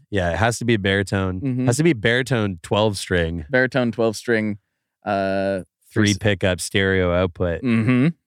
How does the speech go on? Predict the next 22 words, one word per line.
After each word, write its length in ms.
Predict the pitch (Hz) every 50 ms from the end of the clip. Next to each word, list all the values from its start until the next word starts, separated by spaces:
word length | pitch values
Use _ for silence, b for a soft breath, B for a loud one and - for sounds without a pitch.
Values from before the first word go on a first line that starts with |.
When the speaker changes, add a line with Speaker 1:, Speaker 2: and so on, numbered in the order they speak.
| -
Speaker 1:
with 160 | - 92 85 -
the 60 | 82
two 240 | - - 113 107 101
jacks. 420 | 90 92 80 76 73 73 - -
Speaker 2:
Yes. 400 | - 131 117 107 - - - - -
Speaker 1:
'Cause 140 | - 107 90
one 260 | 87 92 101 101 101
is 120 | 95 85 87
not 180 | 87 82 80
enough. 300 | 78 76 78 76 73 76 - b b b b b b b b b b
Speaker 2:
Yes. 300 | - 71 - - - - -
That's 160 | - 139 147
what, 240 | 170 175 151 - -
that 180 | 104 139 131 -
three 120 | - 139
sixty 380 | 127 - 143 127 - - 117 113
I 60 | 110
had 200 | 107 107 104 98
to, 140 | 107 104 - - _ _ _ - -
it 60 | 104
was 120 | 104 101 95
a, 160 | 101 101 95